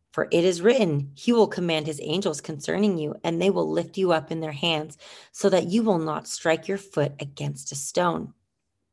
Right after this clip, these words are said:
Jesus answered him, "It is also written, 'Do not put the Lord your God to the test.'" Again, the devil took him to a very high mountain and showed him all the kingdoms of the world and their splendor. "All this I will give you," he said,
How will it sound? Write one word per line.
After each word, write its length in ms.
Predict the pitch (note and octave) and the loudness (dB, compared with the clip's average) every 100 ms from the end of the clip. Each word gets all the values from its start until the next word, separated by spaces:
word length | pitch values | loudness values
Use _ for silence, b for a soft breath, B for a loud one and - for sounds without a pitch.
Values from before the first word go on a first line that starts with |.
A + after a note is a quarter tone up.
| _ _ _ _ _ | _ _ _ _ _
Jesus 420 | - G3+ F3+ D3+ | 0 2 2 -6
answered 360 | - D#3+ E3+ C#3 | -4 -4 -4 -4
him, 240 | D3 D#3 B B B - | -4 -6 B B B 6
"It 140 | A3+ | 8
is 160 | F#3+ - | 8 6
also 380 | D#3 G3 D4 A#3+ | 4 4 4 6
written, 520 | E3+ D3 D3 D3 - _ - | 4 2 -4 -4 -12 _ 2
'Do 160 | A#3+ | 6
not 180 | A3+ - | 6 4
put 160 | F3+ F3 | -2 0
the 100 | D3 | 0
Lord 300 | D#3 D#3 D3+ | 2 2 2
your 120 | D3+ | -2
God 280 | D3+ D3 C#3+ | 2 0 0
to 100 | C#3+ | -10
the 100 | C#3+ | -8
test.'" 600 | - D#3+ D3 - - - _ b b b b | -2 -2 -2 -12 -16 -20 _ b b b b
Again, 720 | F3 D3+ - F3+ E3+ D#3+ D#3 - | -4 -2 4 4 4 0 -6 -8
the 80 | D3+ | 0
devil 280 | F3 F3 G#3 | 2 4 2
took 260 | G#3 G3 | 2 -2
him 100 | F#3+ | -2
to 140 | F#3 F3 | -2 0
a 60 | |
very 320 | D3+ E3+ E3 F3 | 2 2 2 0
high 220 | E3 D#3+ | 0 -2
mountain 320 | D#3 D#3+ E3 | -2 -6 -6
and 160 | D#3+ C#3+ | -8 -4
showed 280 | - F3+ | 0 2
him 200 | F#3 F#3 - | 2 -2 2
all 160 | E3+ | 2
the 80 | G3 | 0
kingdoms 500 | - F#3+ F3 F3+ E3+ | -2 -4 -2 -4 -6
of 120 | E3+ | -4
the 80 | E3 | -4
world 340 | D3+ D#3+ D3+ | -2 -2 -2
and 100 | D3+ | -4
their 100 | D3+ | -6
splendor. 560 | C#3+ - D3+ D3 D#3 C#3+ B B B B B B B _ - | -8 -8 -8 -6 -8 -10 B B B B B B B _ 0
"All 300 | G3+ G#3+ G#3+ | 6 8 8
this 320 | E3+ F#3+ F3 | 6 4 4
I 120 | D3+ D#3+ | -2 0
will 140 | D#3+ | 0
give 300 | D3+ E3 D#3+ | -2 -2 -2
you," 200 | D3+ D3+ | 0 -4
he 180 | C#3 C#3 | -4 -8
said, 440 | C#3 D3 C#3 C#3+ | -8 -4 -4 -4